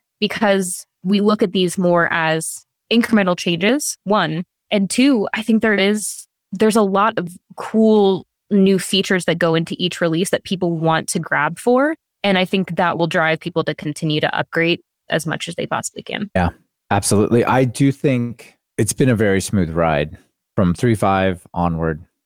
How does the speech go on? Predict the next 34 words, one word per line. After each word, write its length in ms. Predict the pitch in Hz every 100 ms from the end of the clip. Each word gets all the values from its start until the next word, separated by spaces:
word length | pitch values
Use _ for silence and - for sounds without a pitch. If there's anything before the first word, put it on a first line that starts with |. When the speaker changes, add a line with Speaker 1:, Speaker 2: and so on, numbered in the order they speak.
| -
Speaker 2:
I 80 | 95
can't 240 | - 107
think 140 | 98 90
of 80 | 87
anything 380 | 87 85 90
that's 180 | 82 -
been, 360 | 87 82 80 80 _ _ _
you 80 | 85
know, 140 | 73 85 -
a, 40 |
a 40 |
problem. 560 | - - 76 78 76 82
So 380 | _ - 82 78 - _ _
people 320 | 139 117 120
are 100 | 107
encouraged 400 | 107 98 107 92 -
to 60 |
keep 140 | 101 95
going. 240 | 95 92
I, 140 | 73 90 _
I 80 | -
do 180 | 104 139
think 180 | 131 127
there's 160 | 110
two 220 | - - 143
things. 420 | - 98 101 110
One, 840 | - 92 120 165 160 160 160 170 - _ -
I 100 | 113
love 220 | 123 120
the 100 | 120
Walrus 380 | 113 107 104 101
operator 360 | 92 - 95 90
as 120 | 87
well, 280 | 95 87